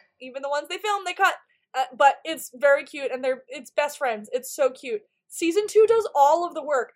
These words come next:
of showing us that these boys were best fucking friends, and that they care about each other, and they flirt and joke, and they just wanna hang out with each other. And, like, season one was, like, trauma and sadness and, like, heavy and gross. And then season two is, like, the,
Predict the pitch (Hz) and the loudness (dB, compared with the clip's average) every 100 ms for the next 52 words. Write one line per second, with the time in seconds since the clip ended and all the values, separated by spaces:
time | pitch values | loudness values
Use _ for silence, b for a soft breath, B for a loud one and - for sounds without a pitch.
0 | _ 254 254 - 277 269 247 214 240 247 | _ -8 -6 -4 -4 -4 -8 -4 -4 -4
1 | 247 - 226 226 240 233 214 - - 208 | -8 -2 0 0 -2 -4 -6 -6 -8 -8
2 | 180 208 185 - _ _ 247 247 240 - | -10 -10 -10 -16 _ _ -6 0 -2 -2
3 | 262 254 269 262 - 269 247 247 233 233 | 0 2 4 2 0 -2 0 -2 -4 -8
4 | - 247 254 254 254 233 214 226 233 240 | -8 -2 0 0 -8 -8 -2 0 0 -2
5 | 233 226 226 233 262 233 - - 233 233 | -6 -4 -4 -4 -4 -6 -6 -4 -4 -2
6 | 214 214 247 277 - 302 294 320 359 b | -2 -2 -4 -6 -4 0 2 2 -2 b
7 | b b b 294 294 285 - - _ - | b b b -2 2 2 2 -10 _ -14
8 | - 349 392 339 277 320 349 269 247 - | -6 0 0 4 2 2 2 2 0 -4
9 | 262 247 269 269 240 226 - 247 208 220 | 0 0 2 0 -2 -8 -2 2 2 2
10 | 254 285 294 - 247 240 220 330 349 240 | 0 -2 -2 -4 -2 0 0 0 2 2
11 | 254 262 240 233 220 202 214 240 - 277 | 2 -4 -4 -4 -2 2 2 0 -2 -2
12 | 277 285 277 - 339 339 311 - 269 269 | 0 -2 -2 -2 -2 -2 -12 -8 -4 -2
13 | 330 311 302 277 254 226 | -2 -4 0 2 2 0